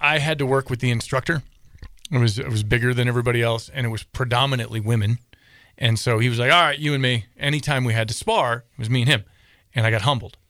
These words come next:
fast. Uh, this guy, we called him Ninja Craig. He, he's a, he's a black belt. He's Craig. He was like you. He's very soft-spoken. He's very unassuming. He wasn't as big as I was, and it was the ease with which he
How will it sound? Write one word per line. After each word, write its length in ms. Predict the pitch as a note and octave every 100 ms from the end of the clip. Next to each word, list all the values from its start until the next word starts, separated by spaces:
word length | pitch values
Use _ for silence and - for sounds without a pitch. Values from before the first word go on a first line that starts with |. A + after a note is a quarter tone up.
| _ _ _ _ _
fast. 480 | - B2 G#2 - - _ _ _ _ _
Uh, 280 | A2+ G#2+ G#2
this 180 | A#2 A2+
guy, 120 | B2+
we 140 | A#2+
called 180 | C3 D3+
him 140 | B2+ A#2+
Ninja 300 | B2+ B2 B2+
Craig. 440 | G#2+ F#2+ G2 G#2 _
He, 160 | - A#2
he's 220 | B2 A2
a, 80 | A2
he's 200 | A2 A2+
a 60 |
black 300 | A2+ A2 G#2+
belt. 260 | - A2 G#2+ -
He's 140 | G#2+
Craig. 320 | - A#2 A2+ -
He 80 |
was 180 | A#2 G#2+
like 280 | G2+ A#2 -
you. 260 | B2+ B2 A#2+ - - _
He's 100 | -
very 220 | - G#2 G#2+
soft-spoken. 600 | A#2 A2 - A3 A3 G3 _ _ _
He's 100 | -
very 280 | G2 G2
unassuming. 540 | G2+ G2 - D#3+ C3+ C3 - -
He 120 | -
wasn't 400 | A#2 C3+ D3 C#3 -
as 160 | C3 A2
big 160 | C3
as 100 | A#2+
I 140 | C3 F3+
was, 400 | A#2+ G#2+ G#2+ - - - _ -
and 160 | C3
it 100 | C3+
was 360 | C#3 C3+ B2+ - _ -
the 180 | B2+ D#3
ease 460 | F3+ F#3+ D3+ A2+ -
with 260 | B2+ A#2 A2+
which 400 | C3+ A#2+ - - _ _ _ _
he 520 | - - F3+ F3+ F3+